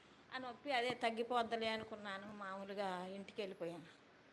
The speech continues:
తర్వాత ఉదయకాలం బాగా చాలా నొప్పిగా ఉంది.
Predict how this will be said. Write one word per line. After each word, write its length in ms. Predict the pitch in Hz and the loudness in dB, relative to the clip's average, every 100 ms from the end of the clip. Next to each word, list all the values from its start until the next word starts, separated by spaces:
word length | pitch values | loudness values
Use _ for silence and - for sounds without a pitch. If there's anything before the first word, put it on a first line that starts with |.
| - - - - - - 233 | -20 -20 -20 -20 -20 -4 2
తర్వాత 720 | 247 269 262 254 220 202 196 | 4 6 6 6 6 6 4
ఉదయకాలం 680 | 208 233 247 254 247 247 208 | 2 2 4 4 4 2 2
బాగా 400 | 202 208 233 220 | 6 8 6 2
చాలా 400 | - 202 247 262 | 2 4 4 4
నొప్పిగా 400 | 247 - 208 190 | 0 -2 -2 -2
ఉంది. 320 | 180 170 | -2 -6